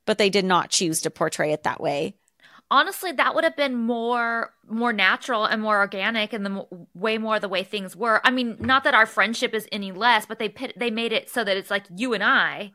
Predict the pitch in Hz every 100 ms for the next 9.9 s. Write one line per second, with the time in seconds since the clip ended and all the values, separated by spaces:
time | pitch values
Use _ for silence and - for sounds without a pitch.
0 | - 233 196 220 196 196 190 - 254 220
1 | 156 190 - - - 202 - 196 277 294
2 | - 220 233 240 233 233 226 202 190 -
3 | 330 220 202 233 214 185 269 214 - -
4 | 285 180 165 240 - _ _ 277 277 339
5 | 311 247 240 208 214 202 - 185 - -
6 | 311 269 196 190 - 269 - 220 220 254
7 | 330 311 185 165 202 220 196 - 269 240
8 | 226 240 254 - 202 220 208 247 - 240
9 | 330 403 208 151 196 170 165 233